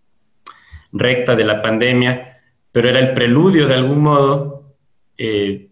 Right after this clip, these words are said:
de la entrada en este último tiempo en el que se fueron finalizando, se fueron acabando estos textos, y pues bueno, en este momento de tantas cosas difíciles y complicadas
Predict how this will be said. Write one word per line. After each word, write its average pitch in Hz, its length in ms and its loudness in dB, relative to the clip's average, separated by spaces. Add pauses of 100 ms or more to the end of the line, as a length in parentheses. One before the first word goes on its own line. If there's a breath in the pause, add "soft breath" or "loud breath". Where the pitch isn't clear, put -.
(100)
de 107 100 -8
la 101 80 -8
entrada 117 400 -2
en 113 100 -6
este 117 220 -8
último 113 720 -8
tiempo 120 560 -4 (280 loud breath)
en 123 140 -2
el 123 100 -4
que 120 80 -6
se 117 140 -10
fueron 123 560 -4 (480)
finalizando, 123 720 -2
se - 120 -8
fueron 117 600 -6 (460 soft breath)
acabando 120 420 -2
estos 127 280 -8
textos, 156 480 -4 (280 loud breath)
y 101 80 -16
pues 104 220 -6
bueno, 139 640 -2
en 117 140 -6
este 117 220 -6
momento 120 500 -4
de 107 160 -12
tantas 120 760 -4
cosas 120 380 -4
difíciles 113 920 -8
y - 100 -20
complicadas 117 840 -2